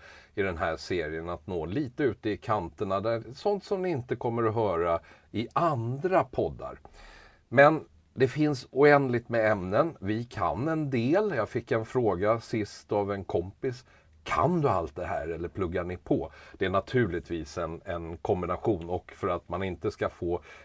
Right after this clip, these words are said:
Vi fick i den här Formel ett-podden som vi gjorde, alltså svenskar i Formel ett, så hittade jag ju sju direkta faktafel när jag sen satt och redigerade, så det kan man läsa om i den där, eh, även om vi då har detta att,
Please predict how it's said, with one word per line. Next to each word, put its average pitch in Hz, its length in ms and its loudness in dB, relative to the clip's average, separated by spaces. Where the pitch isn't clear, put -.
Vi 95 120 -4
fick 127 260 -2
i 131 40 4
den 110 140 0
här 92 160 0
Formel 95 400 -2
ett-podden 120 640 0
som 101 200 -4
vi 98 140 0
gjorde, 87 680 -2
alltså 85 220 -6
svenskar 101 440 -2
i 92 40 -4
Formel 82 340 -6
ett, 73 160 -10
så 90 100 -8
hittade 78 400 -8
jag 82 80 -4
ju 82 180 -8
sju 82 480 -6
direkta 82 600 0
faktafel 104 720 0
när 92 100 -4
jag 85 120 -4
sen 82 240 -8
satt 80 260 -10
och 92 60 -2
redigerade, 104 720 2
så 101 100 -4
det 101 80 0
kan 95 160 -8
man 85 120 -4
läsa 85 340 -2
om 85 180 -2
i 76 80 -4
den 92 160 -2
där, 82 420 -2
eh, 92 260 -4
även 107 260 4
om 90 100 -2
vi 90 100 0
då 85 160 0
har 85 200 0
detta 82 340 -2
att, - 180 -6